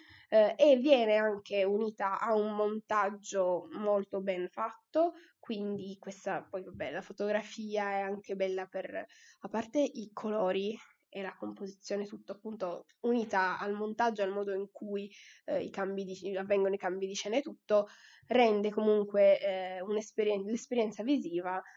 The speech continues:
degna di essere vista. Quindi il film già, sarebbe già solo da vedere per questo, però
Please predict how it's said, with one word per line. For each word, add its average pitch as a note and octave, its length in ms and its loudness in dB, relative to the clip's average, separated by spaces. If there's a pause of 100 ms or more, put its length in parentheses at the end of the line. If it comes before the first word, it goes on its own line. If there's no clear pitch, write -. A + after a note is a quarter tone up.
(100)
degna G#3 480 4
di F3+ 160 0
essere F3 480 -6
vista. F3 440 -12 (300)
Quindi G3+ 440 -8 (920)
il C4+ 180 0
film G#3 520 0 (100)
già, G#3 200 0
sarebbe G#3+ 420 0
già G#3+ 120 -4
solo G3+ 240 0
da F#3+ 80 -6
vedere F#3+ 380 -2
per - 180 -20
questo, - 460 -4 (640)
però F#3 380 4